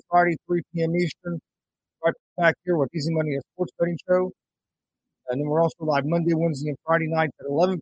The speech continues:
P M Eastern, uh, with G S R Gonzo Sports and More Sports Talk Show. You can find both those shows in podcast form on Apple Podcasts, Anchor Podcasts, Spotify, Google Podcasts. Most places you listen to podcasts, you can find us. Uh,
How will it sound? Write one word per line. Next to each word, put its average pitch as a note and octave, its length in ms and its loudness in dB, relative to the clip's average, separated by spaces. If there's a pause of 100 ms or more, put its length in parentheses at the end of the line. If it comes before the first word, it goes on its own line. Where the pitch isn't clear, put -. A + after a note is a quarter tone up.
P D3+ 100 -4
M C#3+ 120 -4
Eastern, C#3+ 420 -8 (640)
uh, A#2+ 60 -2
with B2 180 -2
G F3 140 2
S D#3 100 2 (100)
R D3+ 120 0
Gonzo D3 340 0 (120)
Sports D3 220 -6
and C3 80 -8
More A#2+ 100 -6 (120)
Sports D#3+ 260 -4
Talk D3 120 -4 (160)
Show. C#3+ 200 -2 (540)
You D3+ 80 -2
can - 100 -12
find D3+ 160 0
both E3+ 260 4
those E3+ 120 0 (100)
shows E3 140 0
in C3+ 80 -2 (100)
podcast D3+ 380 0 (100)
form D3 180 -4
on B2 60 -6 (140)
Apple - 200 -6 (100)
Podcasts, C#3+ 420 -4 (100)
Anchor - 320 -18
Podcasts, C3 440 -10 (100)
Spotify, C3+ 580 -2
Google D3+ 220 -2 (100)
Podcasts. C3+ 520 -4 (760)
Most - 160 -10
places D#3+ 200 -6
you D#3 80 0
listen D#3 160 -4
to - 220 -6
podcasts, C#3+ 360 -4
you - 160 -20
can - 240 -20
find D3 240 0
us. D3 60 -4 (840)
Uh, G2 100 -2